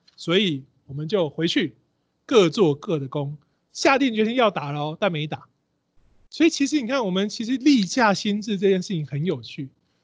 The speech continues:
当你是一个寻求神的时候，你立下心志不代表你就一定要照你的方式行，对不对？神会给你他的引领，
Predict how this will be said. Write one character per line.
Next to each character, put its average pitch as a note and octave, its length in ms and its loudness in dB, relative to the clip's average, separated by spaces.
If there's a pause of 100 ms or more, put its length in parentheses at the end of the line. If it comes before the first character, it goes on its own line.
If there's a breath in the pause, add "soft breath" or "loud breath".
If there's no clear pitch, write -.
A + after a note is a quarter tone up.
(100)
当 D#4+ 160 0
你 G#3 120 -2
是 C4+ 120 -2
一 B3 60 0
个 A#3+ 80 0
寻 F#3+ 320 -2
求 F#3+ 240 0
神 E3 180 -6
的 F3+ 120 -4
时 D3+ 180 -8
候， D3+ 320 -4 (340)
你 D#3+ 120 -4
立 A#3+ 200 2
下 G#3 280 2
心 G#3 200 -6
志 G3+ 160 -4
不 D#3+ 220 -6
代 G#3+ 260 2
表 C#3+ 200 -6
你 B2+ 100 -12
就 F#3+ 120 -2
一 F3+ 140 -8
定 G#3 220 -6
要 F#3+ 160 0
照 E3+ 240 0
你 C3+ 160 -8
的 C3+ 140 -8 (100)
方 F3 180 -2
式 E3+ 160 -2
行， B2 240 -8
对 C#3 80 -8
不 C3 80 -6
对？ C3 160 -8 (1160)
神 E3 240 -4
会 G3+ 420 2
给 D#3+ 180 4
你 D3+ 280 0 (160)
他 F3+ 120 -2
的 F3 120 -2
引 C#3+ 260 -4
领， D#3 180 -10